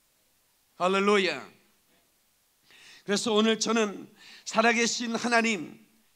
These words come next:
그 부활의 능력을 설명하는 시간이 아니고 이 부활의 능력을 전하며 체험하는 시간이 되기를 바라며,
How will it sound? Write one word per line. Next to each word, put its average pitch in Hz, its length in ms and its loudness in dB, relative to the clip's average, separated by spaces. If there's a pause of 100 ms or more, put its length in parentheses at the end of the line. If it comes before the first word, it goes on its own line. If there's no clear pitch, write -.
(440)
그 220 280 -8
부활의 247 440 4
능력을 226 600 0 (220)
설명하는 262 680 0
시간이 196 400 -6
아니고 139 500 -10 (640)
이 247 280 2
부활의 247 380 4
능력을 233 760 0
전하며 247 480 0
체험하는 320 560 4
시간이 240 300 -2
되기를 202 240 -2
바라며, 120 500 -8